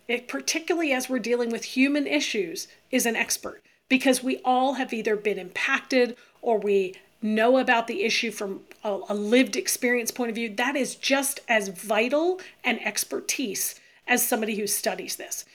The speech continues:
And so we have to make sure that we are not defaulting to the experts in a room. There are many types of problems in the world where we do want experts. Like, I want an expert performing my surgery. And I want an expert building the bridge in our town that has to remain structurally sound for thirty years.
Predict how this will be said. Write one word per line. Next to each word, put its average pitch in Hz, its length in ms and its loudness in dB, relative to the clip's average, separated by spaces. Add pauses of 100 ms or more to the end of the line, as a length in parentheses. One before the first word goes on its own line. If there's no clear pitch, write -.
(140)
And 240 140 -2
so 262 100 4
we 220 100 -2
have 240 340 0
to 302 80 0
make 285 200 -2
sure 269 240 0
that 226 180 -4
we 226 120 -2
are 233 80 -2
not 226 280 -4
defaulting 226 680 -2
to 233 80 -4
the 208 120 0
experts 214 380 -2
in 214 80 0
a 208 60 -2
room. 208 240 -4 (320)
There 392 200 8
are 220 120 2
many 311 540 2
types - 580 0
of - 180 -6
problems 220 380 0
in 220 80 -4
the 220 60 -4
world 202 280 2
where 214 100 2
we 214 120 -4
do 208 180 0
want 196 160 -2
experts. - 400 -8
Like, - 240 -8
I 240 160 6
want 302 200 2
an 269 100 0
expert 247 420 0
performing 214 420 -2
my 208 140 2
surgery. - 500 -4 (720)
And 247 280 4
I 285 160 8
want 302 260 6
an 269 120 6
expert 254 600 0
building 262 440 6
the 240 60 4
bridge 233 320 2
in 208 100 2
our 202 120 0
town 226 360 -2
that 190 100 -4
has 226 240 0
to 226 80 -6
remain 214 380 0
structurally 214 540 -2
sound 330 360 4
for 220 100 -4
thirty 196 280 -2
years. 349 380 -8